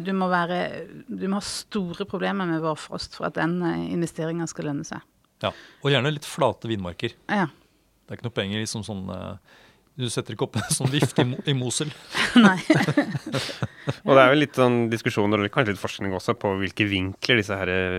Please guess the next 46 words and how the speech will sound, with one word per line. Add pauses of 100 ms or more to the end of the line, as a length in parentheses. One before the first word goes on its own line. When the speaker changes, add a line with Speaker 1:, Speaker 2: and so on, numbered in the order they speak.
Speaker 3:
viftene
skal
stå (160)
i
for
å
gi
best
effekt. (560)
Og
det
avhenger
jo
selvfølgelig
av
disse
luftlagene
også,
da.
Speaker 2:
Ja. (100)
Speaker 3:
Ja. (220)
Speaker 1:
Ja,
og
at
man (100)
kanskje (260)
vet (1500)
gradantallet.
Speaker 3:
Mm. (120)
Speaker 1:
Ja.
Speaker 2:
Mm. (540)
Speaker 1:
Nei,
det
er,
det,
det
er
mye.
Og
så
tror
jeg
det
er
veldig
mange